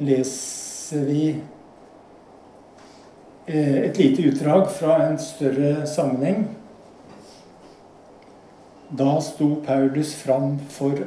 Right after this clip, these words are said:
Areopagos-rådet og sa: "Atenske menn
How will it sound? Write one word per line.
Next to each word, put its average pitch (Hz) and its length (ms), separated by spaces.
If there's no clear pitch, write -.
Areopagos-rådet 139 1400
og 143 120
sa: 123 240
"Atenske 143 840
menn 180 300